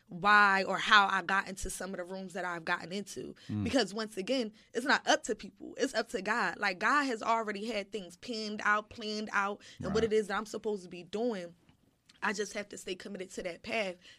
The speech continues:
Speaker 1: And what I will say is that that's not always easy. You
Speaker 2: No.
Speaker 1: know, people look and think that you got it all together.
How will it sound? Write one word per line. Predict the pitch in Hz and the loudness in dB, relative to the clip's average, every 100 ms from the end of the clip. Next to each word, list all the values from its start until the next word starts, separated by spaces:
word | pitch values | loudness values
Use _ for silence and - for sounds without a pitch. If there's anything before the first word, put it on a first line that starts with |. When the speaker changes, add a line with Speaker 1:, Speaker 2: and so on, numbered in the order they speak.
| - | -8
Speaker 1:
And | 208 | -2
what | 190 | 0
I | |
will | 185 226 254 | 2 4 2
say | 240 202 | 2 -4
is | 190 | -2
that | 180 - - | -6 -8 -4
that's | 208 214 - - | -2 -2 -6 -8
not | 202 196 - | -4 -6 -8
always | - 196 190 180 185 175 175 - | -6 -4 -4 -4 -6 -6 -10 -12
easy. | 196 196 - - 156 - - - | -8 -6 -8 -12 -14 -18 -14 -4
You | 202 | -2
Speaker 2:
No. | 202 185 | 2 0
Speaker 1:
know, | 185 | 0
people | 240 - 233 | -6 -4 -4
look | 208 202 190 | -2 -4 -4
and | 196 | -8
think | 202 202 | -8 -6
that | 190 190 | -8 -8
you | 196 | -6
got | 196 190 | -4 -2
it | |
all | 185 196 | -2 -4
together. | 180 196 202 180 | -4 -4 -4 -6